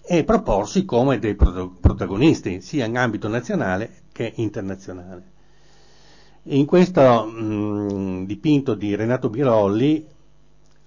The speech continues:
eh, vediamo il ritratto Giuseppe Marchiori, che insieme allo stesso Birolli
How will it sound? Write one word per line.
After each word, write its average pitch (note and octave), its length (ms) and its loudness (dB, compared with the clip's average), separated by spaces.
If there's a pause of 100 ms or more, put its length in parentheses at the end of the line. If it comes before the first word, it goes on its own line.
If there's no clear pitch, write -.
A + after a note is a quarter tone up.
(440)
eh, A2+ 500 -4
vediamo B2 800 0 (360)
il A#2+ 140 -6
ritratto A#2+ 540 -2
Giuseppe G#2+ 480 -4
Marchiori, C#3 560 2
che B2 100 -6
insieme A2+ 340 0
allo G#2+ 120 0
stesso C#3 300 -4
Birolli C#3 600 2